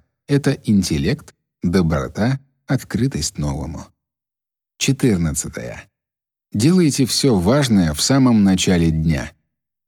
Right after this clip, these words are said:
Направляйте энергию на самые важные дела. Кстати, при таком подходе будет проще понять, что для вас приоритетно.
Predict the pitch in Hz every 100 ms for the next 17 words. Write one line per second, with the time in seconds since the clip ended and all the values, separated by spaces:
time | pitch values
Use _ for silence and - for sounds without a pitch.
0 | _ 107 107 131 120 156 147 143 - 117
1 | 147 170 120 82 82 - - 180 160 104
2 | 87 90 85 85 80 76 69 67 - _
3 | _ _ _ _ _ - 123 101 82 95
4 | 104 113 104 85 76 73 147 160 170 -
5 | _ _ 135 180 165 - - 156 135 -
6 | 90 87 85 139 156 - 107 147 113 85
7 | 78 85 - 76 71 78 73 73 - 69